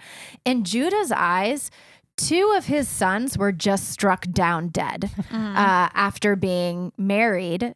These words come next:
Speaker 1: to Tamar. Does he know that it was God's doing,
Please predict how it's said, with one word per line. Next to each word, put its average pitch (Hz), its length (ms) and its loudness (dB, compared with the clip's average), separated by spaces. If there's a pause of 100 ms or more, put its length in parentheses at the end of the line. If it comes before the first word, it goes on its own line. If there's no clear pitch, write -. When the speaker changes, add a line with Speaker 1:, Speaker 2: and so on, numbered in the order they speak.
Speaker 1:
to 247 100 0
Tamar. 269 680 -2 (800)
Does 214 260 -2
he 262 220 -2
know 190 640 0 (100)
that 208 160 2
it 190 100 2
was 180 160 -4
God's 175 480 0
doing, 190 600 -4